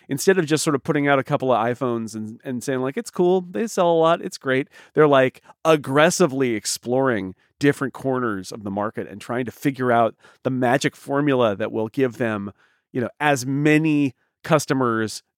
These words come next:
and as much profit as possible. Um, and, and the S E is just one tool for them to do that.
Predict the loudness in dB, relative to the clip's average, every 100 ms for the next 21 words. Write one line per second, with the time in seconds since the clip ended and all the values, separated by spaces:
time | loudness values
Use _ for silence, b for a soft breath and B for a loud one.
0 | -4 0 0 0 -2 -4 -4 -2 -2 -4
1 | -8 -10 -12 -10 -10 -10 -12 -14 -16 b
2 | b b -8 -6 -8 -10 -8 -4 -4 -4
3 | -8 -8 -4 0 0 2 0 0 -2 -6
4 | -6 -4 -4 -4 -8 -10 -6 -6 -6 -8
5 | -8 -8 -10 -12 -12 -12 -12 -18